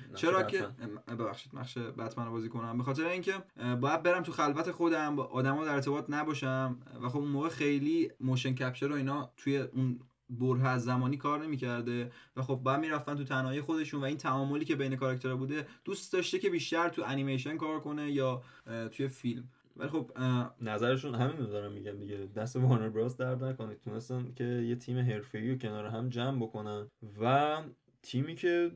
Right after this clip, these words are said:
Speaker 1: همشون تک تکشون عاشق بتمن بودن. شما عشق به این کاراکتر رو تو یه جاهایی از بازی می‌بینی که اصلاً نیازی نبوده بهش پرداخته بشه.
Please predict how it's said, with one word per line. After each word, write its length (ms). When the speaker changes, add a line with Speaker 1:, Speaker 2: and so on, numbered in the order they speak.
Speaker 1:
همشون 560
تک 200
تکشون 340
عاشق 360
بتمن 340
بودن. 320
شما 360
عشق 280
به 120
این 160
کاراکتر 400
رو 120
تو 220
یه 180
جاهایی 480
از 200
بازی 280
می‌بینی 300
که 120
اصلاً 180
نیازی 580
نبوده 360
بهش 260
پرداخته 520
بشه. 320